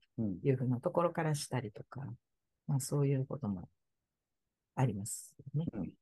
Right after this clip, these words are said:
Speaker 2: はい。はい。あとは、まあ、あの、まあ、さっきお話ししてたみたいに、その、もう何々してくださいとか、こう、とにかくお願い、お願いばかりにならないように、
Speaker 1: うん。
Speaker 2: あの、少し表現を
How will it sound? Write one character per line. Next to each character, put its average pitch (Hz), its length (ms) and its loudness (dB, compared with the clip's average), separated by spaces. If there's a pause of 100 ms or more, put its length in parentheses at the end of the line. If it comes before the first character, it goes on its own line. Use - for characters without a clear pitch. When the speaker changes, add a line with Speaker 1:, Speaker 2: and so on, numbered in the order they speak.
(120)
Speaker 2:
は 135 80 2
い。 123 80 -2 (1500)
は 143 100 2
い。 - 100 -4 (140)
あ 151 80 -2
と 226 120 4
は、 185 120 10
ま 143 220 8
あ、 - 100 -6
あ 151 120 4
の、 143 320 6
ま 156 100 4
あ、 139 40 4
さ 147 120 2
っ 143 40 4
き 139 220 2
お 143 60 4
話 127 280 6
し - 40 0
し - 20 -10
て - 100 -6
た 123 80 4
み - 100 -2
た - 100 -6
い - 20 -4
に、 - 80 -2
そ 117 80 0
の、 117 240 -2
も 135 120 4
う 120 40 4
何 151 180 6
々 143 140 4
し 143 80 -2
て - 100 -8
く - 80 -8
だ - 140 0
さ - 200 4
い 76 200 0
と 143 80 -2
か、 131 100 0
こ 135 300 2
う、 - 80 -16
と 156 80 4
に 180 100 4
か 147 100 -2
く 139 220 0
お 139 100 6
願 131 100 8 (180)
い、 143 60 8
お 127 40 6
願 127 260 4
い 139 40 6
ば 123 120 0
か 139 120 -2
り 120 80 2
に 117 60 0
な 110 100 0
ら 113 80 -2
な 147 160 2
い 127 80 4
よ 110 140 -2
う 113 40 -4
に、 127 160 -2 (400)
Speaker 1:
う 131 80 2
ん。 120 80 4
Speaker 2:
あ 127 40 4
の、 - 20 -16 (680)
少 - 220 4
し - 260 0
表 127 280 6
現 101 100 -2
を - 80 -4